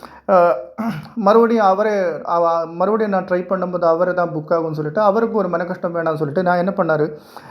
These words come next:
என்னோட இன்னொரு, எனக்கு ரெண்டு மொபைல் இருக்காரு, இன்னொரு நம்பர் இருக்காங்க, அந்த நம்பர்ல இருந்து Uber, அதுல நான் Uber ஆப் போட்டிருக்காரு. அ, எனக்கு ரொம்ப பிடிக்கும் Uber ஆப், ரொம்ப பிடிக்கும். நான் இங்கேருந்து பாம்பேல போகும்போது, ஹைதராபாத் போகும்போதும், அது இல்லாம, அ,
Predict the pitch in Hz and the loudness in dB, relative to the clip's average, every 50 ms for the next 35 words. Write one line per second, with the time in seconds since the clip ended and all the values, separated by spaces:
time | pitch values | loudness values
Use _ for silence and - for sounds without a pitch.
0 | - - 190 196 196 196 185 185 196 202 220 214 190 160 - 180 185 190 180 180 | -6 0 2 4 4 6 4 4 2 2 2 2 2 0 0 0 -2 0 2 0
1 | 185 196 208 202 190 185 190 190 185 170 165 170 170 160 160 196 202 196 196 190 | 0 0 0 0 0 0 0 -2 0 -2 -2 -2 -2 -2 0 0 0 0 -2 -2
2 | 185 175 170 165 170 170 165 151 151 151 151 175 208 214 190 185 185 185 165 156 | -2 -2 -2 -2 -2 -2 -4 -4 -4 -4 -4 -2 0 0 0 0 2 0 0 0
3 | - - 175 180 175 180 175 160 156 156 156 190 226 214 196 175 190 202 180 190 | 0 0 0 0 0 0 0 -2 -2 -2 -2 -2 -2 0 0 0 -2 0 0 0
4 | 180 - - - - - - - 185 208 214 208 196 190 180 185 190 180 190 180 | -2 -2 -6 -12 -8 -2 0 2 2 4 4 2 2 2 2 0 0 0 0 -2
5 | - - - - 165 165 165 165 - - 151 147 147 - 170 170 170 - 160 139 | -2 -6 -6 -4 -2 -2 -2 -4 -4 -4 -2 -2 -2 -2 -4 -4 -4 -4 -4 -2
6 | 147 139 151 202 - - - - - - - - - - 185 170 170 185 180 185 | -2 -2 -2 -2 -4 -8 -12 -20 -20 -20 -20 -16 -4 2 2 4 4 4 4 4
7 | 202 226 254 - 254 240 240 - 226 190 190 208 190 208 196 190 185 190 190 190 | 4 4 2 2 2 0 0 0 0 0 0 0 2 4 4 4 2 2 0 0
8 | 170 170 185 208 208 208 202 185 185 180 170 165 165 165 165 165 160 165 165 180 | 0 0 -2 -4 -4 -4 -6 -8 -6 -6 -4 -4 -2 -2 -2 -2 -4 -6 -6 -8
9 | 175 175 175 180 175 165 165 170 175 175 185 180 170 165 170 170 165 165 160 160 | -6 -2 0 0 0 2 2 2 2 2 2 0 0 0 -2 -4 -4 -4 -4 -4
10 | 156 170 175 170 170 165 170 170 180 170 175 170 170 - 165 160 160 160 156 160 | -2 -2 0 0 0 -2 -2 -2 -2 0 -2 -2 -2 -2 -4 -4 -2 -4 -4 -2
11 | 165 180 190 180 165 170 165 165 165 165 165 160 160 160 - - - - - - | -2 0 0 0 0 -2 -2 -2 -2 -2 -2 -4 -4 -6 -12 -20 -20 -20 -20 -8
12 | - 190 180 | 0 4 4